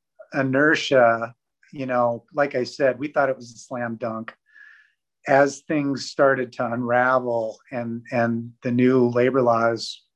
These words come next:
began to unfold, we started running into all these things. You know, I mean, these are, these are really emotional, um, and, and intimate things. I mean, someone's livelihood, people are, are scared to death.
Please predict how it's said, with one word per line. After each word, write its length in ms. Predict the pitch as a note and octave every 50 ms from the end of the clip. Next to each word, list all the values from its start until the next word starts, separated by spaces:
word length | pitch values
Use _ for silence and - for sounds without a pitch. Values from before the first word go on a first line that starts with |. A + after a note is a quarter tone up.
| _ _ _ _ _ _ _ _ - C#3+
began 380 | C3+ B2 A#2 C3+ B2+ B2 A#2+
to 100 | A#2+ A#2
unfold, 640 | A2+ A2 A2 G#2+ - D3 C3 B2 B2 B2 B2 A2+ A2 - - - - - - - - - - - _ -
we 100 | C#3+ C#3
started 400 | C#3 - D#3 C#3+ C3+ B2+ A#2+ A#2+
running 320 | B2+ C3 C3 C3 B2+ B2+
into 240 | B2+ B2+ B2+ B2 B2+
all 220 | A#2 A#2+ A#2 A#2+
these 300 | A#2 B2 B2 A#2+ - -
things. 340 | - C#3 C3 B2+ B2 B2 -
You 80 | C#3 B2+
know, 80 | B2
I 60 | B2+
mean, 180 | B2 C3+ C3+ C3
these 200 | D3+ F#3+ G3 G3
are, 240 | F3+ D3 C3 B2+ - -
these 240 | E3 G#3 G#3 F#3+
are 80 | G3 D3
really 380 | B2 B2 C3+ C#3 C#3+ C#3+ C3+ B2+
emotional, 920 | A#2 A#2+ A#2 A#2+ A#2+ B2+ B2 - - - C#3+ A#2+ A2+ A2 A2 G2+ - _ _ _ _ _ _ _ _ _ _ _ _ _ _ _ _ -
um, 480 | B2 A#2+ A#2 A2+ A2 G#2+ G#2+ G#2+ G#2+ - _ _ -
and, 280 | D3+ C3 B2 A#2 B2 B2 _
and 280 | - B2+ A#2 A2+ A#2 A2+ - -
intimate 460 | - C#3 C3 C3 - C3+ B2+ A2+ A2 - - -
things. 400 | B2+ B2+ B2 A#2+ A#2 A2 - B2
I 60 | A#2+
mean, 180 | B2 B2 A2+
someone's 400 | A2 - D#3 D3 C#3 B2 A#2+ A2
livelihood, 720 | A#2 A2+ A2+ A#2 A#2+ B2+ B2 B2+ B2+ B2 - B2+ A#2+ A#2 - -
people 280 | - D#3 D3+ D#3 C#3+
are, 160 | B2 A#2 A2+ - _ -
are 120 | B2+ G#2+
scared 540 | - - - - - A#2+ A#2 A#2+ B2 A#2+ A#2+
to 100 | - A#2+
death. 480 | A2 G2 - A2 A2 A#2 F2+ - -